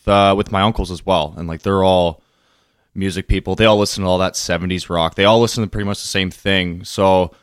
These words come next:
when my dad in-, introduced me to drums, like, I was kind of interested in playing rock music.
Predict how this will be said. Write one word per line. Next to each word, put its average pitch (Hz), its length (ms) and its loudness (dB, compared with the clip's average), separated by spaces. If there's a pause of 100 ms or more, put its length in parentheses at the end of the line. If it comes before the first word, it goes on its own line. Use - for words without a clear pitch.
(420)
when 104 100 -4
my 107 120 2
dad 123 280 2
in-, 139 100 0
introduced 107 440 -2
me 113 80 -2
to 90 60 0
drums, 90 520 -2
like, 85 160 -6
I 85 100 -2
was 90 140 -8
kind 92 180 -4
of 82 100 -6
interested 92 360 -6
in 85 100 -6
playing 87 520 -4 (160)
rock 139 240 2
music. - 440 -12